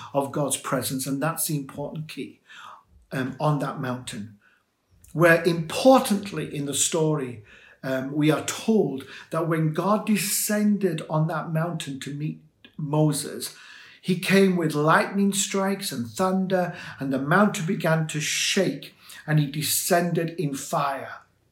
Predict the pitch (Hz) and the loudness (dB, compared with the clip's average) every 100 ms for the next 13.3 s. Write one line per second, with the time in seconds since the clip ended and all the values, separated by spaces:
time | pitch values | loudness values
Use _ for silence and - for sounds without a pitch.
0 | _ _ _ _ _ 175 160 - 165 135 | _ _ _ _ _ 0 0 0 0 0
1 | 120 - - _ _ _ _ _ _ _ | -2 -12 -20 _ _ _ _ _ _ _
2 | _ _ - - _ - - 151 151 143 | _ _ -20 -20 _ -10 -4 -4 -2 -4
3 | 117 101 - - _ _ _ _ _ _ | -4 -6 -12 -16 _ _ _ _ _ _
4 | _ _ _ _ _ _ _ - - - | _ _ _ _ _ _ _ -20 -18 -10
5 | 127 156 147 165 196 208 208 180 143 131 | -6 2 4 6 6 6 4 2 0 -6
6 | 135 156 - _ _ _ _ _ _ _ | -10 -14 -20 _ _ _ _ _ _ _
7 | _ - 147 151 131 - 156 135 139 143 | _ -6 -4 -2 0 0 0 0 -2 -6
8 | 139 135 156 110 - 117 104 - - - | -8 -8 -10 -10 -8 -8 -8 -10 -12 -20
9 | _ _ _ _ _ _ _ _ _ _ | _ _ _ _ _ _ _ _ _ _
10 | _ _ _ _ _ 180 175 _ _ _ | _ _ _ _ _ _ _ _ _ _
11 | _ _ - - - _ _ - 160 151 | _ _ -18 -18 -18 _ _ 2 6 6
12 | - 175 220 226 165 - - 143 131 131 | 6 8 8 8 4 4 2 2 2 -2
13 | - - | -4 -8